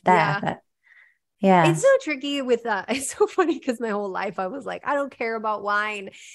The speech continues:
Speaker 2: Um, and then I spent some time in France, and I feel like I actually drank wine. Like, it was actually, like,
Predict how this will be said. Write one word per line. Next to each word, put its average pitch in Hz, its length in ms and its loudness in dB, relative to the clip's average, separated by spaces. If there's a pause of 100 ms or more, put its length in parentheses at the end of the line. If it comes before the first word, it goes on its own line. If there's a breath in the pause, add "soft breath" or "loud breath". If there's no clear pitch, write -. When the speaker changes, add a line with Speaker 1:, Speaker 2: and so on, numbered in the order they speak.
(260 loud breath)
Speaker 2:
Um, 214 600 0
and 226 120 -2
then 226 120 -2
I 233 80 0
spent 269 240 -6
some 262 100 -6
time 226 240 -4
in 202 80 -6
France, 196 400 -6
and 196 80 -8
I 190 80 -8
feel 196 160 -10
like 196 160 -10
I 180 80 -2
actually 185 460 -4
drank 175 400 -10
wine. 233 380 -6
Like, 180 200 -8
it 185 60 -4
was 180 160 -10
actually, 160 400 -4
like, 175 140 -10